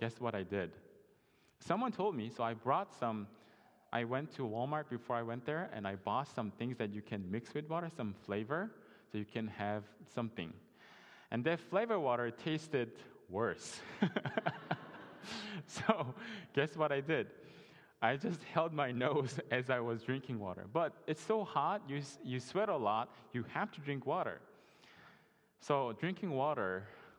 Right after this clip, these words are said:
wasn't very pleasing, but I had to use, I had to drink that water. There was no other option. And you could only take shower once a day,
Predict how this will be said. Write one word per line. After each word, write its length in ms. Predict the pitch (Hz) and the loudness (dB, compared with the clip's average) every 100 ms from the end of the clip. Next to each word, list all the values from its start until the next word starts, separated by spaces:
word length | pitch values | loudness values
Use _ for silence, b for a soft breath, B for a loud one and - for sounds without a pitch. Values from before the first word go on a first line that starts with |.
| B | B
wasn't 480 | 101 127 147 151 117 | 0 2 2 0 0
very 280 | 117 113 98 | 0 0 -2
pleasing, 600 | 92 - 120 107 87 80 - | -6 -4 -2 -2 -4 -10 -2
but 300 | 123 147 - - - - _ - | 2 2 0 -14 -20 -20 _ -4
I 100 | 110 | -2
had 240 | 101 123 123 | 0 -2 -4
to 80 | 104 | -6
use, 260 | 104 104 107 | -4 -4 -4
I 100 | 107 | -4
had 100 | 127 120 | -4 -4
to 60 | |
drink 240 | 104 107 101 | -4 -4 -2
that 140 | 98 | -2
water. 220 | 95 92 | 0 0
There 120 | 92 95 | 0 -2
was 120 | 92 | -2
no 200 | 95 92 | -4 -4
other 120 | 90 | -2
option. 360 | 127 127 - - B B B B B B | -2 -2 -8 -12 B B B B B B
And 100 | 156 | 2
you 80 | 175 | 4
could 160 | 196 | 4
only 280 | 165 226 233 | 4 4 2
take 280 | - 175 135 | 2 0 2
shower 520 | 151 139 113 113 127 139 - - - | 2 4 4 2 0 -6 -18 -20 -4
once 280 | 98 127 170 | 0 2 2
a 60 | |
day, 420 | 147 117 107 117 | 2 2 2 -2